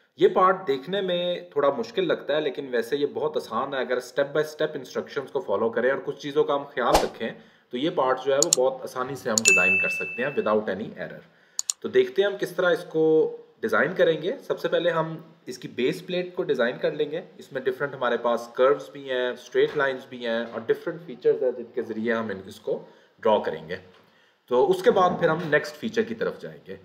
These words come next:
तो इसको step by step देखते जाए हमने किस तरह से ड्रॉ करना है। File, इसकी ड्राइंग, अ, video description में मिल जाएगी, वहाँ से आप लोग download करके practice कर सकते हैं।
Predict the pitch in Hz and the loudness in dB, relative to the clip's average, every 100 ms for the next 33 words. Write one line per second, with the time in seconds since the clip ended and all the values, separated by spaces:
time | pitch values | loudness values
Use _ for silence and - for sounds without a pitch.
0 | - _ _ - 127 135 135 156 - 190 | -20 _ _ 4 6 6 4 0 2 2
1 | 220 214 214 208 160 135 185 190 208 180 | 4 2 2 0 0 0 2 4 4 2
2 | 180 180 - 170 165 156 - - 117 - | -4 -6 -4 -2 -2 -8 -8 2 2 2
3 | 160 160 220 - _ _ _ _ _ _ | -2 -4 -8 -12 _ _ _ _ _ _
4 | _ _ _ 123 131 143 165 - - 151 | _ _ _ 0 2 2 0 -10 -6 -2
5 | 139 135 165 196 - - - 120 113 123 | 4 6 4 0 -6 -14 -4 -2 0 2
6 | 143 135 131 143 - 180 170 117 120 143 | 2 0 -2 -2 0 -2 0 0 2 0
7 | 185 - - 113 131 151 127 123 117 107 | -2 -8 -4 0 0 0 0 0 -2 -2
8 | 107 113 113 104 90 143 - - 101 - | 0 2 2 0 -2 -4 -10 -6 -6 -4
9 | 98 - 80 - - 82 87 | -6 -6 -10 -12 -20 -20 -20